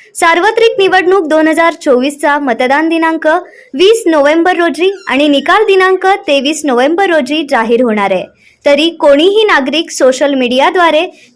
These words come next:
Facebook, Instagram, WhatsApp ग्रुप आणि इतर तत्सम ॲप्लिकेशन माध्यमाद्वारे कोणत्याही व्यक्तीच्या, वंशाच्या, समाजाच्या, जातीच्या, धर्माच्या आणि वर्णाच्या भावना दुखावतील अशा स्वरूपाच्या पोस्ट,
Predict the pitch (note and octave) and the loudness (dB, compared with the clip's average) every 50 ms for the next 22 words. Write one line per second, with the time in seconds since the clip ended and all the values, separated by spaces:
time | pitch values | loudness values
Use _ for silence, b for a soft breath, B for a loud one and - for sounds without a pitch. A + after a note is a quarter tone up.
0 | _ - D4 C#4+ C4+ - A#3+ C4+ D#4+ E4 D#4+ - - - - B3+ B3+ B3+ D4+ D4 | _ 0 0 0 0 0 -2 -2 -2 -2 -4 -8 -10 -4 -4 -4 -2 -2 -2 -2
1 | D4 D4 C4+ C4+ C#4 D#4 E4 C#4 A#3 A3+ A#3 A3+ - - E4 C#4+ C#4 C#4+ D4+ D4+ | 0 0 0 0 -2 -2 -2 -2 -2 -2 -2 -2 -4 -4 -4 -4 -2 -2 -2 -2
2 | F4+ F#4 B B B B B B - C4+ D#4 F#4+ D4+ D4 D#4 D4+ F#4 F4+ G#4 F#4+ | -2 -4 B B B B B B -2 -2 0 0 0 -2 -2 0 0 0 0 -2
3 | G4 - D4 C#4 C#4 - - G4 G#4 G#4 - - C4 C4 D4+ F4 - F#4 F#4 F#4 | -2 -2 -2 -2 -2 -2 -2 -2 0 0 0 0 0 0 -2 -2 -2 -2 -2 -2
4 | - F#4+ F#4+ F#4+ F4 D4+ C4 A#3 A#3 D#4 F4+ F#4 F#4+ F#4 D#4+ D#4+ D#4+ D4+ D4 D4 | 0 0 0 2 2 0 0 0 0 2 2 2 2 2 2 0 0 2 2 0
5 | E4+ E4+ B B B B B - - F4 F4 E4+ F4 F4 G4 G4 G4 F#4+ A4+ A#4 | -2 -4 B B B B B -2 0 2 2 2 0 0 0 0 2 2 2 2
6 | G#4 G4 F#4+ G4 - F#4 F#4 F#4+ - F#4 F4+ F#4+ F#4+ E4 C4+ C4+ C4+ C4+ D4+ D4 | 2 0 -2 -2 -2 -2 0 0 0 0 2 2 0 0 0 -2 -2 -2 -2 -2
7 | D4 D4 D4 C#4+ C4+ C#4 D4 D4+ - - - A#3+ A#3 B3+ C4 B3+ C#4 B3+ B3 B3+ | 0 0 0 -2 -2 -2 -4 -8 -8 -4 -2 -2 0 0 0 0 0 -2 -2 -2
8 | C4+ B3 B3 C#4 D4 - - G#3 A3 A3+ A3 G#3+ G#3+ D4 D#4 D4 D4+ C#4+ A#3+ C4+ | -2 -2 -2 -2 -6 -8 -8 -4 -2 -2 -2 -2 -2 -4 -4 -2 0 0 0 -2
9 | C#4+ B B B B B - A#3 C4+ D#4 C#4 C#4 C#4 D#4 E4 E4 - D#4 C#4+ D4+ | -2 B B B B B -6 -2 0 0 2 2 2 2 0 0 0 0 0 0
10 | D4+ - - B3 C4 D4 D4 C#4 C#4 C4+ C4+ D4 F4 E4+ - G4+ G4 D4 D#4 D4 | -2 -2 -2 -2 0 0 2 2 2 2 0 0 -2 0 0 0 0 0 0 0
11 | C4 C#4 D4 E4 E4+ C#4+ C#4+ C#4 - C#4+ C4 B3+ C4 C4+ C#4 D#4 D4+ B B B | 0 0 0 0 0 0 -2 -2 -2 -2 -2 -2 -2 -4 -6 -6 -8 B B B
12 | B B - - C#4+ D4+ G4+ G#4+ A4+ A4 G4+ E4+ E4+ F4+ E4+ F4 F4 E4+ F4 F4 | B B -4 -2 -2 0 0 -2 0 0 0 0 0 0 0 0 -2 -2 0 0
13 | F4 F#4 F4+ - C#4 C4 C4 D4+ D4 - - - | -2 -2 -2 0 2 2 2 2 0 -4 -10 -18